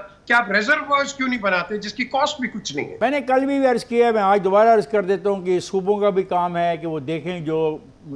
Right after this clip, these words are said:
Speaker 2: सैलाबी रस-, रेला है उसको कैसे trap करना है। फिर मैं बात करूँगा, दोस्त बुरा मनाएंगे, अगर Land Acquisition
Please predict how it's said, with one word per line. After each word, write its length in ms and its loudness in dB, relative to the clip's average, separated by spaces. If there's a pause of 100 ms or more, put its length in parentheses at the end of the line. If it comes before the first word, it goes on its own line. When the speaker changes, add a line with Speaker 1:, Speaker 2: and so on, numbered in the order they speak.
(120)
Speaker 2:
सैलाबी 480 -4
रस-, 220 -6 (240)
रेला 320 0
है 340 -2 (340)
उसको 300 -4 (140)
कैसे 260 -2
trap 340 0
करना 220 -4
है। 80 -4 (120)
फिर 100 -6
मैं 260 -6
बात 260 -2
करूँगा, 400 -4
दोस्त 460 -8
बुरा 200 0
मनाएंगे, 540 -4 (400)
अगर 600 4
Land 340 0
Acquisition 600 -6